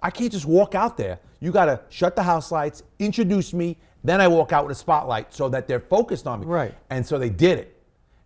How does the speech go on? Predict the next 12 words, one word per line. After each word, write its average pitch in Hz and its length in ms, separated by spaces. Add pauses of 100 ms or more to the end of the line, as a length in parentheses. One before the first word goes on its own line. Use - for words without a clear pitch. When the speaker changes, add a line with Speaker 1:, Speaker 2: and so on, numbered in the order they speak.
Speaker 1:
And 139 180
even 233 320
with 214 200
that, - 260 (560)
it 127 140
took, 180 200
I 151 180
had 151 160
to 139 60
do - 20
thirty 175 380
minutes. 127 400